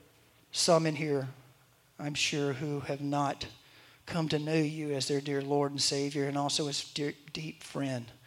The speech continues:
And so I pray today that somehow in my words and somehow through your word, God, and your spirit here, that you would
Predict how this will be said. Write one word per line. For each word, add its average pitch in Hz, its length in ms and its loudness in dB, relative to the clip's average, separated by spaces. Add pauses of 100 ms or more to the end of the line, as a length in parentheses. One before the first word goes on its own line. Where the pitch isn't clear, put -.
(540)
And 147 140 -6
so 165 140 6
I 151 80 8
pray 165 240 6
today 156 320 6
that 156 140 2
somehow 160 420 8
in 151 100 2
my 151 140 4
words 160 440 8
and 151 80 0
somehow 147 340 0
through - 260 -4
your 151 160 0
word, 165 420 6
God, 170 320 4
and 143 160 -4
your 123 140 -4
spirit 202 520 4
here, 196 300 0
that 160 220 -6
you 151 180 -4
would 143 240 -4